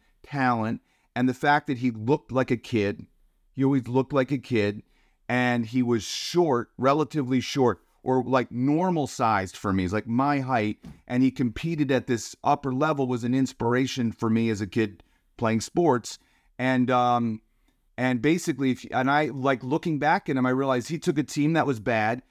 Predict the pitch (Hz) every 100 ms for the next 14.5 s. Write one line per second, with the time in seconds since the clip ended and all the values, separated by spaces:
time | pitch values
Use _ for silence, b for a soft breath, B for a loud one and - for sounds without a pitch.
0 | _ - 127 - 165 165 156 139 131 113
1 | 117 117 110 - 113 117 - _ - 135
2 | 95 151 - 147 117 151 139 131 120 104
3 | 135 143 160 - 120 107 104 95 104 -
4 | b b 120 127 131 135 156 151 139 131
5 | 131 123 139 127 120 110 113 113 113 101
6 | 98 117 - 95 131 127 - 113 101 -
7 | 120 107 - 92 - b b b b 120
8 | 131 127 120 - _ - 127 - 165 139
9 | 135 131 127 _ _ _ _ _ _ -
10 | 120 156 196 160 135 127 175 175 - 80
11 | - 139 147 147 151 196 180 135 127 185
12 | 220 165 131 113 110 120 135 143 - 156
13 | 180 156 139 127 123 113 123 113 113 110
14 | 104 110 - 104 101